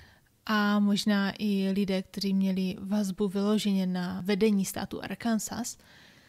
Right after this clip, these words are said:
tak si prostě tyto zásoby přišli vyzvednout.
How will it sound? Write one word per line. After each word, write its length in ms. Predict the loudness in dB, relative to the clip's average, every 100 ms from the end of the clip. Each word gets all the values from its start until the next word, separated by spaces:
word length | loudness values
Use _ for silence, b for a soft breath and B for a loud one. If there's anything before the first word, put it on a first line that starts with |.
| b b b b _
tak 200 | -6 -4
si 140 | -6
prostě 340 | -4 -6 -4 -6
tyto 200 | -4 -4
zásoby 400 | -4 -6 -4 -4
přišli 340 | -4 -2 0
vyzvednout. 680 | 0 0 -2 -4 -8 -14